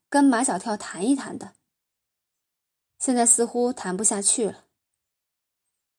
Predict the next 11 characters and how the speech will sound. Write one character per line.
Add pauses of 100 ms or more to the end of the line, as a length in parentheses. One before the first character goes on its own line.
(160)
“马
小
跳， (220)
好
好
干。” (2250)
校
长 (240)
匆
匆
地